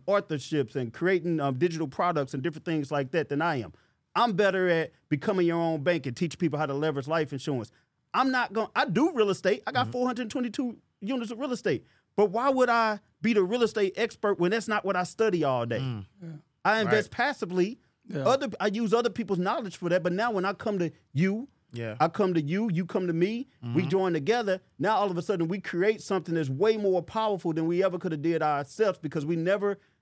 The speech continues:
Speaker 1: attempted to present ourselves as a person who knows everything.
Speaker 2: Right.
Speaker 3: Yeah.
Speaker 2: It's a fact.
Speaker 3: Yeah, I, I
Speaker 2: Yeah.
Speaker 3: think it has a lot uh, to do with the, the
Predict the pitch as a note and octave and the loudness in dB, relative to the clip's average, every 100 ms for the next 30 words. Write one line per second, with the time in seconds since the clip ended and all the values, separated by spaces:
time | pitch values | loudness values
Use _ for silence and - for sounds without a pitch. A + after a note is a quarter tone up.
0 | _ _ _ _ _ D#3+ D3+ - B3 - | _ _ _ _ _ 0 0 0 -2 0
1 | F3 - G3 F3 D#3 - _ E3+ D3 A3 | -2 0 2 2 0 -6 _ 0 4 4
2 | F#3+ F3 D#3+ F3 E3 - D#3 C#3+ - F#3+ | 2 -2 -2 0 -2 0 -4 -2 -2 -2
3 | E3+ F3 F#3 F#3+ C#3+ A#2+ A2+ A2 - A#2+ | 0 0 2 2 2 -2 -4 -8 -6 -4
4 | A2 C3+ A#2+ F#2+ C3 F3 D#3+ F3+ A3+ C3 | -4 -6 -8 -4 0 2 0 -4 -6 -2
5 | G3+ G3 F3+ F#3 D3+ D3+ D#3 D#3+ D#3+ _ | -2 0 0 -2 0 -2 0 0 -2 _
6 | _ _ _ _ _ _ _ _ _ _ | _ _ _ _ _ _ _ _ _ _
7 | - E3 C3+ - - - F3 C#3+ F#3+ F3 | 2 2 0 -6 -14 -10 -4 0 2 2
8 | E3 - D#3 E3 C3 | 2 0 -6 -6 -4